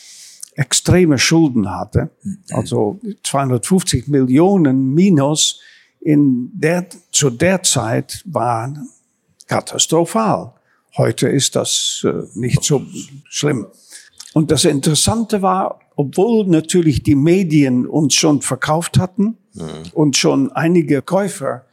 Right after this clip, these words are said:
Speaker 1: sich sicherlich schon gemeldet hatten,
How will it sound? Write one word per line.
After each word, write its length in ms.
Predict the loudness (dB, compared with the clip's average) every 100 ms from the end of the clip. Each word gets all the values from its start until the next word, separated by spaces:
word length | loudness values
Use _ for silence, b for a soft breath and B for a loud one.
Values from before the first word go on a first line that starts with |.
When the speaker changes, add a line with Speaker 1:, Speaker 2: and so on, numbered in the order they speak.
| _ _
Speaker 1:
sich 380 | 0 0 0 -8
sicherlich 580 | -2 0 2 2 2 0
schon 240 | 0 0
gemeldet 500 | 2 2 2 2 0 -2
hatten, 380 | -4 -2 -4